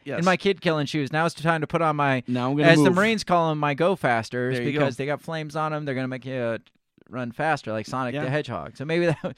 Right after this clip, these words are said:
Speaker 2: <laughs> we're, we're making this way too lighthearted, as, as we typically do. So would you, would you say it's debunked though?
Speaker 1: No, I wouldn't say debunked, but I would go non-conclusive.
Speaker 2: Like, I hate when they're like,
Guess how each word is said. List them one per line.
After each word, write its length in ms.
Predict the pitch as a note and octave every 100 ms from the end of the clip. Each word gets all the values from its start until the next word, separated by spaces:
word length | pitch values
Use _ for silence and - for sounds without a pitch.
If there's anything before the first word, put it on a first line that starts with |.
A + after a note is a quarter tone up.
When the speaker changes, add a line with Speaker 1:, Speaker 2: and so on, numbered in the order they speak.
| E3+
Speaker 2:
<laughs> 120 | -
we're, 180 | D#3+ D3+ G#2+ C3+ - C#3 - C3+
we're 140 | C#3+ B2+ - - _ C3+
making 280 | C3 B2 A#2+
this 180 | G#2+ C3+
way 180 | B2
too 200 | A2 C3
lighthearted, 640 | A2+ A#2 A2 B2+ G#2+ A2+ - - -
as, 440 | C3+ A2+ - - _
as 220 | - C3 B2+
we 80 | C3
typically 420 | D#3+ C#3+ C#3+ B2+
do. 240 | C3 - - - -
So 380 | - A3+ F#3+ - -
would 180 | - G3+
you, 220 | G#3+ - - _ _ _ _ _ D3+
would 160 | E3
you 60 | F3+
say 200 | A3+ G#3+
it's 140 | -
debunked 580 | F3 C#3+ D3+ F#3+ - F#3
though? 440 | G#3+ G#3+ G#3+ G#3 E3 _ _
Speaker 1:
No, 220 | D4 B3 A3+
I 120 | A3+
wouldn't 180 | A#3 G#3+
say 180 | F#3+ C#3
debunked, 520 | C3 B2 A2+ A#2 -
but 100 | E3
I 80 | E3
would 160 | D3+
go 240 | D3 C3+ B2+
non-conclusive. 560 | B2 A#2+ A2+ B2 C#4
Speaker 2:
Like, 20 | C#4
I 100 | A#3+
hate 260 | G3 F4+ A#3
when 120 | G3
they're 120 | F#3
like, 240 | E3 C#3+